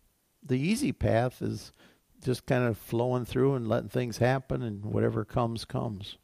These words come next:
But making choices and doing, following God's plan.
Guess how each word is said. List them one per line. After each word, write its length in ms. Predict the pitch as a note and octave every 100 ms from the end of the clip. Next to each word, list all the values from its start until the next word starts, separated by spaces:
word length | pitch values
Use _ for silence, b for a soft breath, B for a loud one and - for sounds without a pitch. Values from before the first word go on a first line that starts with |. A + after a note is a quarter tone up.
| _ _ _ _ _ _ _ _ _ _ _ _ _ _ _
But 100 | B2
making 360 | C3 E3 - C#3
choices 500 | D#3 E3+ E3 C3+ B2
and 100 | B2
doing, 300 | C#3+ D3+ B2+
following 380 | D3 C#3 C#3
God's 340 | B2 C3+ D3 -
plan. 400 | - A2 F#2+